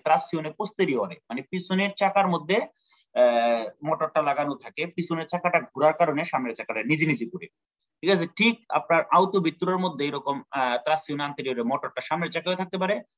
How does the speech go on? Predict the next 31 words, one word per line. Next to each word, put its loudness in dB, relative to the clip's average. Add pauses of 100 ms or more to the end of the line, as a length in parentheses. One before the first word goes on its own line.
(120)
অথবা 0
trazione -2
posteriore -2
মোটরটা -4
পিছনের -4
চাকায় -6
থাকতে -16
পারে। -10 (300)
আবার 4
কিছু 0
কিছু 0
গাড়ির 4
মধ্যে 0
সামনে 0
পিছনে -6
উভয় -2
চাকায় -4
থাকে। -18 (640)
ওকে, -18 (1400)
তারপরে 4
আমরা 4
যে -2
একটু -2
আগে 0
দেখলাম 0
যে, 0 (180)
এ, 2 (120)
এ, 0
আউতো 0
ভেত্তুরা -2
গুলো 0